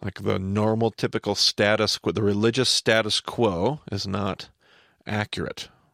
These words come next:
to what the kingdom of God looks like, Matthew says. And the kingdom of God is much more about the people that we don't think are in it than we realize.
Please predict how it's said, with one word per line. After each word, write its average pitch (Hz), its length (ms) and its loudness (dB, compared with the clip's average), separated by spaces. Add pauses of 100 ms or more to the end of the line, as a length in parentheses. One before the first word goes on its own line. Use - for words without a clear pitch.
(240)
to 90 240 -4
what 90 180 -6
the 95 60 -10
kingdom 92 280 -8
of - 60 -10
God - 240 -8
looks - 220 -8
like, - 180 -10
Matthew - 320 -10
says. - 340 -12 (480)
And 95 80 -6
the 95 60 -4
kingdom 98 240 -4
of 95 60 -6
God 98 140 -2
is - 120 -8
much 101 280 -2
more 95 220 0
about 92 220 -2
the - 80 -18
people 101 240 -2
that 80 80 0
we 98 80 -2
don't 98 280 -2
think 101 200 -4
are 95 160 0
in 117 100 0
it 113 160 -2
than 104 160 -2
we 104 140 -2
realize. 113 640 0